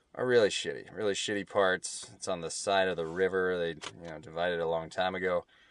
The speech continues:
They just kept the name Kansas City. That's where the Chiefs are. That's where all the cool shit is. And, you know,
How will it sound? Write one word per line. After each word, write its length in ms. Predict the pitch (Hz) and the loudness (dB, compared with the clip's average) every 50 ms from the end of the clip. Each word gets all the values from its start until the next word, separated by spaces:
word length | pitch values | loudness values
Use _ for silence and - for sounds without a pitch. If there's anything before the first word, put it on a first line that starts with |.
| _ _ _ _ _ _ _ _ _ _ _ - - - | _ _ _ _ _ _ _ _ _ _ _ -20 -20 -14
They 120 | - 80 80 | -12 -12 -10
just 240 | 78 80 80 - | -10 -10 -10 -10
kept 240 | - - 90 82 - | -8 -6 -6 -6 -6
the 100 | - 87 | -6 -8
name 360 | 82 87 92 98 101 107 107 | -6 -4 -2 -2 -2 -2 -4
Kansas 360 | 95 - 101 92 90 85 85 - | -6 -4 -4 -4 -4 -4 -6 -6
City. 300 | - - 92 95 104 104 | -4 -2 0 2 4 6
That's 280 | 95 107 107 - - | 6 6 6 4 4
where 120 | 107 107 101 | 4 4 6
the 100 | 101 92 | 4 4
Chiefs 380 | - - 117 117 113 - - | 2 0 -2 -4 -4 0 4
are. 400 | 104 101 98 98 104 113 127 127 | 4 6 6 6 6 6 6 4
That's 340 | 113 104 107 107 104 - - | 4 2 2 0 0 -4 -4
where 240 | 101 95 95 95 95 | 0 2 4 4 4
all 160 | 98 98 95 | 4 4 2
the 100 | 87 87 | 0 -2
cool 280 | - - 123 127 120 110 | -4 -2 -2 0 0 -2
shit 280 | - - 117 110 98 | -2 0 2 2 4
is. 460 | 101 101 101 104 110 117 117 113 98 | 4 4 6 4 4 2 0 -2 -4
And, 240 | 92 87 85 82 82 - - | -8 -10 -10 -10 -12 -14 -14
you 120 | 101 95 95 | -12 -10 -8
know, 180 | 82 85 87 | -8 -8 -10